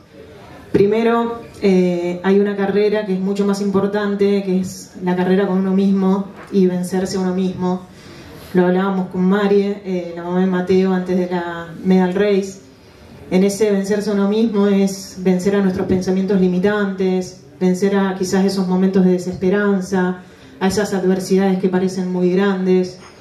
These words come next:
Eh, son esos momentos en los que quizás pensás que no vas a llegar, pero sin embargo le pones voluntad cada día, te levantás y seguís insistiendo para poder lograr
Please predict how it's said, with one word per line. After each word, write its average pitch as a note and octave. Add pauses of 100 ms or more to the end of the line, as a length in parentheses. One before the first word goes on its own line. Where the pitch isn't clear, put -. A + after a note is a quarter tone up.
(600)
Eh, F#3
son G3+
esos G3
momentos G#3
en F#3+
los F#3+
que F3+ (400)
quizás F#3
pensás G3
que G3+
no F#3+
vas F#3+
a F#3
llegar, G3+
pero F3+
sin F3
embargo F#3+
le F3+
pones F3+
voluntad F#3
cada F3+
día, F#3
te F#3
levantás F3+ (540)
y G#3
seguís G3
insistiendo G3
para F3+
poder F#3
lograr G3